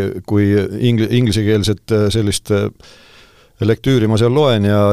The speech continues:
siis, äh, tuldi välja ühtede kodanike poolt sellise geniaalse, jutumärkides geniaalse ideega, et tegelikult tuleks Leclerc välja vahetada Ferraris, äh, Hamiltoni vastu. Et Hamilton on ikka see mees, kes paneb asjad juhtuma.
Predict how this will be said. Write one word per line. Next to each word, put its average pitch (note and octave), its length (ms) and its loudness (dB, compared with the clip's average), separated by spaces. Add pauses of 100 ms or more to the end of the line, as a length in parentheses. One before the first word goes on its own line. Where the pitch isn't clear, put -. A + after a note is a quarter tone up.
(140)
siis, A2+ 480 -2
äh, G#2 400 0
tuldi A2+ 340 -2
välja A2 440 2 (300)
ühtede G#2+ 500 -2
kodanike A2 400 0
poolt G#2 320 -2
sellise G#2 320 -2
geniaalse, A2 480 0
jutumärkides G#2+ 560 -4
geniaalse A2+ 420 0
ideega, G#2+ 440 0
et - 80 -16
tegelikult A2+ 460 -4
tuleks A2 280 -2
Leclerc A#2 400 0
välja B2 200 0
vahetada F2+ 360 -4
Ferraris, G#2 540 -2 (560)
äh, G3+ 320 2
Hamiltoni B2 420 0
vastu. F2 300 -4 (340)
Et - 240 -6
Hamilton A#2 400 -2
on G#2+ 80 -2
ikka G#2+ 160 -4
see C#3+ 160 2
mees, F2 240 -4
kes - 400 -4
paneb A#2+ 240 0
asjad A#2 240 -2
juhtuma. G2 320 0